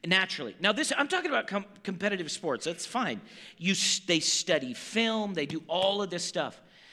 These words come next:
Do you know that same mentality carries over into the church? I was at a leadership conference one time for the Assemblies of God, not against the Assemblies of God, love 'em. <coughs>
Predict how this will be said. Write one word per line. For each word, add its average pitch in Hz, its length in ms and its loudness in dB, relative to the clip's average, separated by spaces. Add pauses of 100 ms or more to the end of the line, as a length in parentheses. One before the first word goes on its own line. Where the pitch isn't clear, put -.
(160)
Do 190 80 0
you 254 140 4
know 262 160 4
that 202 180 4
same 233 480 2
mentality 208 640 -2
carries 180 420 -2
over 175 220 0
into 170 220 -4
the 135 100 -6
church? 180 540 -6 (1000)
I - 40 2
was 196 120 2
at 254 100 4
a 233 60 4
leadership 208 520 0
conference 175 400 -4
one 175 140 0
time 175 220 -4
for 170 100 -6
the 156 140 -2
Assemblies 160 380 -2
of 135 60 -6
God, 147 200 -2
not 131 160 -2
against 147 240 -8
the 151 80 -6
Assemblies 147 260 -10
of 143 60 -12
God, 113 180 -4
love 110 200 -2
'em. 113 140 -8 (760)
<coughs> - 760 -2